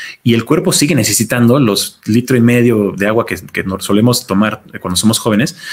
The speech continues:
pero ya no te avisa, ¿no? Ya no te dice, "Tienes sed, toma agua", ¿no?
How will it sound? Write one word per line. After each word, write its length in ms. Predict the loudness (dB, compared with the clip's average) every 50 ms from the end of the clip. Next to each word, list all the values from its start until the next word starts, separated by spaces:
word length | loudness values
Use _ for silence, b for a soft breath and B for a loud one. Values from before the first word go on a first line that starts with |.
| B B B
pero 180 | -2 0 2 2
ya 180 | 2 4 2 2
no 140 | 0 0
te 80 | 0 2
avisa, 360 | 2 2 2 0 -4 -6 -8 -10
¿no? 100 | -8 -4
Ya 120 | -2 0
no 100 | 0 0
te 100 | 0 0
dice, 220 | 0 0 0 -2 -4
"Tienes 340 | -4 -6 -4 -2 -2 0 -2
sed, 160 | -2 -4 -4
toma 200 | -2 -2 -2 0
agua", 200 | -2 -4 -6 B B B B B B B _ -10
¿no? 160 | -10 -10